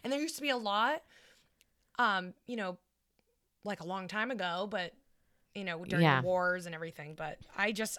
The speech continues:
Speaker 1: oh, what a nerdy fact. I love it so much.
Speaker 2: Mm-hmm.
Speaker 1: If you guys see any blimps or,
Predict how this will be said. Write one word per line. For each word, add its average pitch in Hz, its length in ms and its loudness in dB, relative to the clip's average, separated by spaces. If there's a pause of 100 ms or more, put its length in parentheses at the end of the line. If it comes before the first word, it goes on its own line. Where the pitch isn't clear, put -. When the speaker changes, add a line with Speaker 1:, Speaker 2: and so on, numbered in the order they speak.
Speaker 1:
oh, 262 160 8
what 233 200 4
a 349 40 2
nerdy 226 420 2
fact. 190 480 2
I 190 80 0
love 175 220 -2
it 175 180 -8
so 170 180 -6
much. 156 440 -10 (140)
Speaker 2:
Mm-hmm. 196 880 2 (280)
Speaker 1:
If 254 140 -10
you 285 80 -4
guys 339 180 -2
see 349 120 -2
any 349 140 0
blimps 240 340 0
or, 240 180 -2